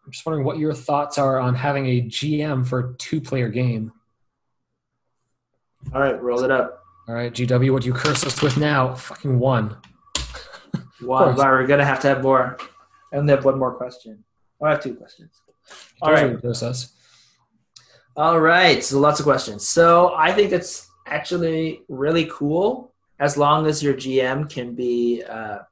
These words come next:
Speaker 2: truly balanced. 'Cause then you can have, just like a D and D, right? You can ha-, you open up a,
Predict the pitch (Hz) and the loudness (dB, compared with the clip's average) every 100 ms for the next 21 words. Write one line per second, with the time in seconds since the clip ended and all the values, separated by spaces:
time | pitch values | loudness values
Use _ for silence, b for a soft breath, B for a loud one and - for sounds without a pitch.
0 | _ _ - - 147 151 143 139 135 127 | _ _ -10 -4 -2 0 0 0 -2 -4
1 | - 113 110 - - - - _ _ _ | -8 -10 -10 -12 -18 -20 -20 _ _ _
2 | _ _ _ _ _ _ 143 139 170 196 | _ _ _ _ _ _ -2 0 0 0
3 | 202 170 156 143 135 - _ - 277 285 | -2 -2 0 0 -2 -12 _ -8 -4 -2
4 | 233 151 147 131 123 104 87 113 135 151 | -2 -2 -4 -6 -8 -8 -10 -10 -10 -8
5 | 170 165 - 180 180 165 170 151 143 | -8 -10 -10 -10 -4 -4 -2 -2 -4